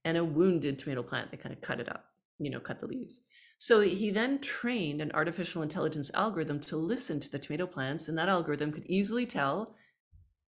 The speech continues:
healthy plant, plant needing water, injured plant. So you can, you can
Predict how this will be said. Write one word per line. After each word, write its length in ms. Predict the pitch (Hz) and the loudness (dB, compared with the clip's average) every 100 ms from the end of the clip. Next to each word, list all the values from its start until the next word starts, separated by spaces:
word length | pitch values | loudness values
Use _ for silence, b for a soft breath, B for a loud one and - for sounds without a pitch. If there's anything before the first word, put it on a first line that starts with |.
| _ | _
healthy 300 | - 196 254 | 2 2 2
plant, 380 | 247 240 247 254 - - _ _ _ _ - | 0 0 0 -2 -10 -20 _ _ _ _ 0
plant 220 | 190 190 | 2 4
needing 280 | 185 175 156 | 4 2 2
water, 480 | 147 143 143 143 139 - _ _ _ _ - - | 2 4 4 2 0 -10 _ _ _ _ -10 0
injured 320 | 165 147 151 | 2 0 -4
plant. 380 | 147 127 - - b b b b | -8 -8 -10 -18 b b b b
So 140 | - | 2
you 140 | 226 233 | 2 2
can, 340 | 262 240 - - - | 2 0 -2 -10 -8
you 120 | 214 | -4
can 340 | 277 240 - | 0 0 -2